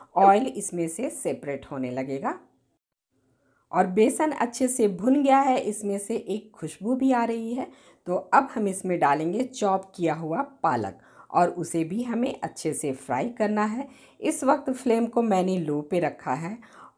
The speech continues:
और पालक को बढ़िया से आप फ्राई करें। एक दो मिनट इसे अच्छे से फ्राई करना है और अगर आपको ये ड्राई लग रहा है तो दो से तीन चम्मच पानी डाल सकते हैं।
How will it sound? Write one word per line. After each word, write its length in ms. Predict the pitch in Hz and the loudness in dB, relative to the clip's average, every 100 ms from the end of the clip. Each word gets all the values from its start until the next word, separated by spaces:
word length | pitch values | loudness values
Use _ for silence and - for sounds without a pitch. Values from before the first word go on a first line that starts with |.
| 175 | 6
और 280 | 240 262 269 - | 6 6 0 -4
पालक 380 | 196 180 180 180 | 2 4 4 -2
को 100 | - 175 | -4 -4
बढ़िया 400 | 151 165 160 160 | -2 -2 -4 -4
से 260 | - 247 - | -6 -6 -2
आप 180 | 233 262 | -4 -6
फ्राई 300 | - 143 120 | -2 0 -2
करें। 300 | - 110 64 - _ _ _ _ _ _ _ _ _ _ _ _ _ _ _ _ - | -4 -8 -8 -20 _ _ _ _ _ _ _ _ _ _ _ _ _ _ _ _ 2
एक 280 | 294 320 233 | 2 4 2
दो 140 | 285 | 4
मिनट 360 | 269 269 262 262 | 4 4 4 0
इसे 300 | 226 - 240 | -6 -2 -2
अच्छे 340 | - 175 - | -2 -6 -4
से 180 | 170 175 170 | -4 -2 -6
फ्राई 340 | - 160 170 | -2 0 0
करना 300 | 202 202 196 | -2 -4 -4
है 140 | 208 196 | -4 -4
और 320 | - 170 - - | -4 -6 -4 -4
अगर 220 | 240 269 | 0 2
आपको 340 | 240 226 - | 2 0 0
ये 180 | 208 190 160 | 0 2 -2
ड्राई 340 | 131 147 156 | 0 2 2
लग 240 | 220 202 175 | 2 0 0
रहा 180 | 180 | 0
है 140 | 175 208 | -2 -6
तो 160 | - 202 | -6 -4
दो 240 | 190 247 | 0 -2
से 180 | 247 208 | 0 -4
तीन 260 | 202 185 185 | -4 -4 -4
चम्मच 400 | 180 170 175 208 | -2 -2 -2 -6
पानी 360 | - 156 143 147 | -6 -4 -2 -2
डाल 260 | 131 123 131 | -2 -2 -2
सकते 360 | 127 185 - 185 | -6 -8 -6 -4
हैं। 260 | 226 320 | -4 -8